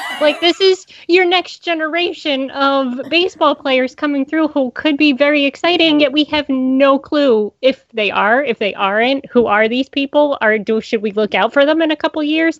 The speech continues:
I don't know. You're not, like, unless we can make money off them, we don't care. Like, just let the kids who are, who make us money play is basically what they're saying.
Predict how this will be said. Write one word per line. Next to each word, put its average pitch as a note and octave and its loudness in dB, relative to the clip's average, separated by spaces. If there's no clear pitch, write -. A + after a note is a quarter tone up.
I E3+ 0
don't A#3 -2
know. D#4+ 0
You're C#4 2
not, D#4 2
like, B3 -6
unless C4+ -4
we A3+ -6
can A#3 -4
make A3 -2
money B3 -2
off F#3+ -4
them, G#3+ 0
we G#3 2
don't A3+ 0
care. F#3 -2
Like, G3+ 0
just - -2
let C4 -2
the B3 0
kids A3 -2
who - -2
are, G#3+ 0
who A3 2
make A3+ 0
us - -6
money F3+ -2
play F#3 -2
is E3+ -4
basically F#3+ 0
what F#3 -2
they're E3+ -2
saying. - -4